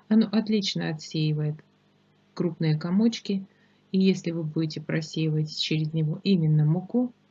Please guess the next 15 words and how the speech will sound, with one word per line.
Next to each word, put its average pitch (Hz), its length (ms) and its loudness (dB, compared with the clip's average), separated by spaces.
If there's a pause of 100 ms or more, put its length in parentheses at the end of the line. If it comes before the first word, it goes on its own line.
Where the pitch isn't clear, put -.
(120)
оно 190 240 0
будет 170 260 -6
насыщать 170 580 -4
её 175 240 -6 (100)
кислородом. 151 680 -4 (1120)
Ситечка 247 460 0
из 202 120 2
нержавеющей 180 720 0
стали 214 360 -2
и 190 200 -2
новой 175 320 0
коллекции 160 680 -2
"Стальной 156 500 0
стиль" - 400 -4
от 185 120 -2